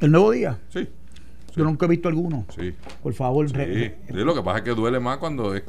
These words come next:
Speaker 2: es para los tuyos y
Speaker 1: A
Speaker 2: te
Speaker 1: mí no me,
Speaker 2: acuerdas.
Speaker 1: a mí
Speaker 2: Cuando
Speaker 1: no,
Speaker 2: es para nosotros no te vas a acordar.
Speaker 1: a mí no me importa, porque a mí, total, el Nuevo Día, total, cada día va más barranco abajo, pero, a, a, o sea, en, en términos de que
Speaker 2: Bueno,
Speaker 1: de
Speaker 2: sigue siendo el periódico de referencia, tú
Speaker 1: Sí,
Speaker 2: sabes,
Speaker 1: que
Speaker 2: nos
Speaker 1: sí, eso
Speaker 2: guste
Speaker 1: es
Speaker 2: o no,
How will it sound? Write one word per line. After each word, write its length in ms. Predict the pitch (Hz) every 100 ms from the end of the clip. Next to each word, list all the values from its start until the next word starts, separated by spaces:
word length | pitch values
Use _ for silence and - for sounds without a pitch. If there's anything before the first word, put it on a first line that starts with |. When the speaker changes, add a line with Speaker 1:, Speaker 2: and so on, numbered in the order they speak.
| 92
Speaker 2:
es 120 | 104
para 180 | 90 104
los 160 | 101 -
tuyos 300 | 107 139 113
y 40 |
Speaker 1:
A 40 |
Speaker 2:
te 80 | 139
Speaker 1:
mí 60 | 160
no 60 | 214
me, 40 |
Speaker 2:
acuerdas. 200 | 262 175 -
Speaker 1:
a 200 | 175 170
mí 100 | 196
Speaker 2:
Cuando 160 | 233
Speaker 1:
no, 60 | 220
Speaker 2:
es 60 | 214
para 200 | 127 131
nosotros 300 | 127 147 165
no 60 |
te 60 | 131
vas 80 | 110
a 40 |
acordar. 360 | 107 104 90 113
Speaker 1:
a 160 | 139 139
mí 160 | 143 156
no 80 | 175
me 80 |
importa, 480 | 208 170 - 175 247
porque 120 | 247
a 60 | 170
mí, 100 | 160
total, 340 | 156 160 170 220
el 80 |
Nuevo 200 | 190 190
Día, 200 | 185 196
total, 260 | 175 165 196
cada 180 | 175 170
día 120 | 175
va 100 | 175
más 200 | 175 170
barranco 420 | 160 143 160 160
abajo, 280 | 165 165 196 -
pero, 260 | 143 143
a, 280 | - 135 135
a, 60 | 139 156
o 60 | 151
sea, 260 | 185 143
en, 140 | 151 127 165
en 140 | 160 -
términos 320 | 214 247 220
de 160 | 190
que 340 | - 165 160 - -
Speaker 2:
Bueno, 220 | 127 139
Speaker 1:
de 180 | 139 165
Speaker 2:
sigue 200 | 120 123
siendo 240 | 135 151
el 60 | 143
periódico 360 | 139 143 147
de 60 | 147
referencia, 600 | 143 135 139 127 143 151
tú 80 | -
Speaker 1:
Sí, 80 | 120
Speaker 2:
sabes, 140 | 156 147
Speaker 1:
que 40 |
Speaker 2:
nos 80 | 202
Speaker 1:
sí, 40 |
eso 80 | 131
Speaker 2:
guste 140 | -
Speaker 1:
es 60 |
Speaker 2:
o 20 |
no, 40 | 175